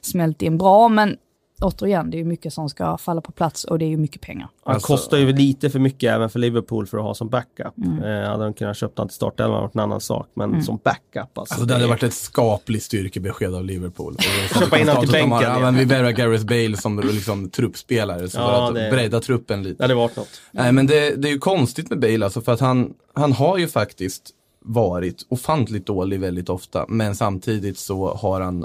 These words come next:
Speaker 3: avgjort två Champions League-finaler och en Copa del Rey-final och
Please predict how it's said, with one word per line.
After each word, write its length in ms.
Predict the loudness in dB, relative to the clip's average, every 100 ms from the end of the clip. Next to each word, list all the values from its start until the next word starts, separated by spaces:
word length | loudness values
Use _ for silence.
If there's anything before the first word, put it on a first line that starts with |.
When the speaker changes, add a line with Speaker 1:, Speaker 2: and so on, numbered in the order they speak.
| -2
Speaker 3:
avgjort 680 | -2 -2 -6 -8 -14 -20 _ _ -6
två 160 | -4
Champions 340 | -2 -2 -4 -4
League-finaler 480 | -4 -4 -4 -2 -4
och 60 |
en 40 | -6
Copa 180 | -4
del 160 | -2 0
Rey-final 540 | 0 -2 -4 -2 -2 0
och 220 | -2